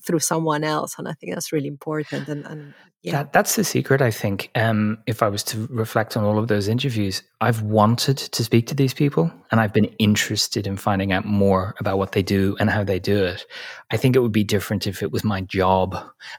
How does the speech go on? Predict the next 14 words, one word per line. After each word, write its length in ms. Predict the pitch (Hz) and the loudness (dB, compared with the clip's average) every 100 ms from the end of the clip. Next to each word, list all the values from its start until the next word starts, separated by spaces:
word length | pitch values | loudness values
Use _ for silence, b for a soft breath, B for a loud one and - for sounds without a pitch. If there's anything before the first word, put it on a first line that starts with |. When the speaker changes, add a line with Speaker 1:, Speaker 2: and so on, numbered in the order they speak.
| - | -4
Speaker 2:
and 120 | 104 | -2
I 100 | 98 | 0
had 280 | - 101 98 | -2 -2 -2
to 100 | 120 | 0
interview 340 | 101 101 101 101 | 0 0 -2 -2
people 320 | 110 101 101 | -2 -2 -2
I'd 180 | 95 90 | -2 -2
never 200 | 90 92 | -2 0
met 200 | 92 - | -2 -4
before 460 | - - 95 95 - | -8 0 0 0 -4
and 200 | - 95 | -4 0
wasn't 260 | 98 98 92 | 0 0 0
interested 480 | 90 92 90 - 98 | 0 0 -2 -2 0
in. 220 | 101 | 0